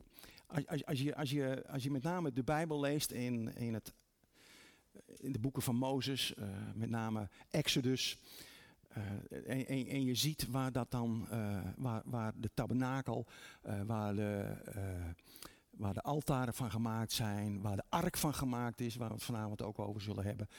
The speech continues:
dan is dat van acaciahout. Toen dacht ik van, hoe is het mogelijk? Want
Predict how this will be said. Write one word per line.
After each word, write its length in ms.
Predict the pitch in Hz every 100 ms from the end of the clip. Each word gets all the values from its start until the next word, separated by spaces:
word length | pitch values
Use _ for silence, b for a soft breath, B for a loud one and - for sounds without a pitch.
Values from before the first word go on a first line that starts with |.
| B B B B
dan 120 | - 135
is 120 | 175
dat 160 | 160 143
van 200 | 151 135
acaciahout. 1080 | 123 123 - 220 202 143 120 110 90 98 -
Toen 160 | - 120
dacht 260 | 170 -
ik 200 | 135 131 - B B B B B B
van, 200 | - 127
hoe 180 | 151 269
is 100 | 127
het 160 | 123
mogelijk? 760 | 127 220 262 269 - 269 285 - - B B B B B B B _
Want 240 | - 107